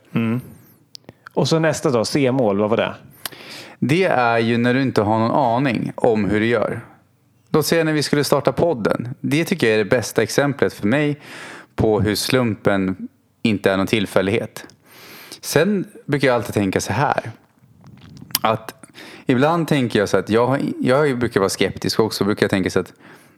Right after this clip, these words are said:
Speaker 2: jag har ingen aning om det egentligen är så eller inte. Men jag mår bra av att tänka så.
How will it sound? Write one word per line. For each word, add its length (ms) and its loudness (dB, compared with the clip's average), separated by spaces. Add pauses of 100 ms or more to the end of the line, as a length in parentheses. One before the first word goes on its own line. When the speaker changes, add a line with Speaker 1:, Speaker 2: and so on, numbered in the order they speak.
(320)
Speaker 2:
jag 100 2
har 40 4
ingen 280 0
aning 520 2
om 180 2
det 60 0
egentligen 460 0
är 160 2
så 120 0
eller 120 0
inte. 440 0
Men 240 0
jag 320 2
mår 120 0
bra 240 2
av 160 0
att 100 -2
tänka 420 0
så. 400 0